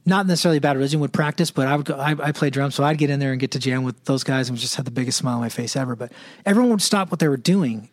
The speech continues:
when, when band guys were in there, and, and there'd just be a total breakout jam session. So,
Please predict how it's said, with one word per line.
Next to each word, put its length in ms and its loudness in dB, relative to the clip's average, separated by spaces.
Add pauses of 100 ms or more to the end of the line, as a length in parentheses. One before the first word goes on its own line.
(120)
when, 300 0
when 140 -2
band 240 0
guys 200 0
were 100 0
in 100 2
there, 160 0
and, 160 -2
and 160 -2
there'd 220 -4
just 320 -4
be 100 2
a 80 -2
total 240 -2
breakout 540 -4
jam 280 -2
session. 400 -8 (540)
So, 400 -2